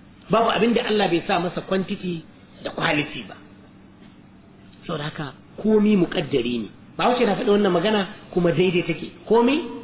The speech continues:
muƙaddari ne, ma'ana Allah Ta'ala ya sa masa gwargwado kuma ya hukunta shi.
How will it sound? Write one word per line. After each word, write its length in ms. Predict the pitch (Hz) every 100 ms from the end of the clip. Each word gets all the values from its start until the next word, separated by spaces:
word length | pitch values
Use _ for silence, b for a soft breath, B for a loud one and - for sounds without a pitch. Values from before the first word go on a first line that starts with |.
| - - - - - 156
muƙaddari 520 | - 214 160 165 185
ne, 100 | 156
ma'ana 360 | 151 151 175 - - - -
Allah 220 | 185 170 -
Ta'ala 280 | 147 165 165
ya 100 | 165
sa 100 | 160 151
masa 440 | 151 139 135 139 - - 117
gwargwado 340 | 139 160 180 175
kuma 140 | 170
ya 120 | 156
hukunta 340 | 143 - 110 -
shi. 200 | -